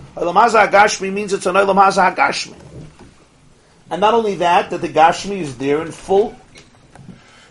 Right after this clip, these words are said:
in, in, in, in, in, in, in its full position.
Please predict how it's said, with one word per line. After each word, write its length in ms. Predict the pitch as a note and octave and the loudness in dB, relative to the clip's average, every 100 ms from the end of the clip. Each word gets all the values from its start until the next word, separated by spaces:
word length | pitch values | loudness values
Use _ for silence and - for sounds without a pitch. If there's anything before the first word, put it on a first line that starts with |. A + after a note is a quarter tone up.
| - - | -20 -12
in, 120 | E3 E3+ | -12 -10
in, 120 | F3 - | -10 -10
in, 300 | F#3 F#3+ F#3 | -8 -8 -8
in, 100 | F#3 G#3 | -8 -6
in, 480 | G#3 G3 - G#3 - | -8 -10 -12 -14 -10
in, 160 | G3 G3 | -10 -4
in 100 | A3 | -4
its 120 | G#3 | -4
full 180 | - B3+ | -4 -4
position. 500 | - A3 B3 - - | -4 -6 -6 -6 -10